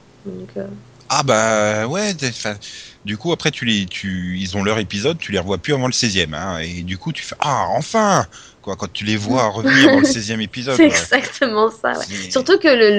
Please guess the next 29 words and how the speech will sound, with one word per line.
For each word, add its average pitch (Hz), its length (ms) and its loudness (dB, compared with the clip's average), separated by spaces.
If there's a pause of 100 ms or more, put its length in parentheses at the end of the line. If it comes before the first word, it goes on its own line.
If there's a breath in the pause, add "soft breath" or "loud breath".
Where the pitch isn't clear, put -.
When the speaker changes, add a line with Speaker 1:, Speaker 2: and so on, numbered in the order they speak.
Speaker 1:
le, 196 60 -2
le 202 100 4
final, 240 580 0
enfin, - 180 -6 (140)
non, 214 220 4
bah, 220 120 6 (200)
on 254 120 0
l'avait 285 200 6
revu 294 220 6
dans, 285 300 6 (200)
on 254 60 4
l'a 254 100 6
revu 254 160 4
dans 269 100 4
le 269 160 0
un 330 140 4
et 311 100 4
on 262 80 4
les 240 160 2
a 240 60 4
revus 240 160 -2
dans 247 140 4
le 233 80 2
deux, 247 180 -2
si 220 160 -6
je 208 100 -6
me 202 80 -2
trompe 208 320 -6
pas. 226 100 -12